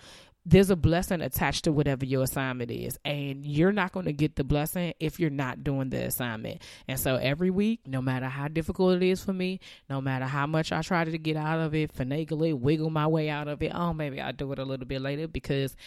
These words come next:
I procrastinate. We already talked about that. It didn't, procrastination is real, and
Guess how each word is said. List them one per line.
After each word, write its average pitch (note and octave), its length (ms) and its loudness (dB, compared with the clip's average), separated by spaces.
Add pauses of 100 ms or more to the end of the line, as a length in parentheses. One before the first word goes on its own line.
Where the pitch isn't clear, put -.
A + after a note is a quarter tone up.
(440)
I C#3+ 120 0
procrastinate. D#3+ 760 -2
We A#2+ 160 -6
already B2 220 -6
talked - 280 -4
about G3 220 -2
that. G3 320 -4
It C3+ 120 -8
didn't, B2+ 360 -8
procrastination C3 920 -4
is C#3 120 -6
real, A3 480 2
and C3 300 -6